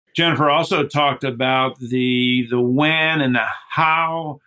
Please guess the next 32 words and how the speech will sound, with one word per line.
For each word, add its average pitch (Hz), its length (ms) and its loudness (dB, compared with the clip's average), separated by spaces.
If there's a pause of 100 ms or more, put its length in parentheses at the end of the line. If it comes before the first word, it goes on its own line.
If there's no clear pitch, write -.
(120)
and 147 140 -2
the 135 80 -2
why 143 460 0
of 123 220 -6
hiring 143 560 0
a, 123 260 -2
a 131 60 -4
marketing 135 640 -2
professional. 165 720 -6 (440)
She - 180 -4
also 156 600 2 (100)
gave 151 180 0
us 135 120 -4
some 131 120 -2
insights 147 460 0
on 135 300 -2
the 151 60 -2
use 160 200 0
of 139 100 0
marketing 160 380 0
automation 160 600 -2
and 120 240 -4
why 139 540 0
it 135 240 -2
may 139 160 0
work 151 300 -2
for 135 140 -4
some 151 280 -2
companies 151 580 -2
and 123 240 -2
not 147 260 0
work 139 240 -2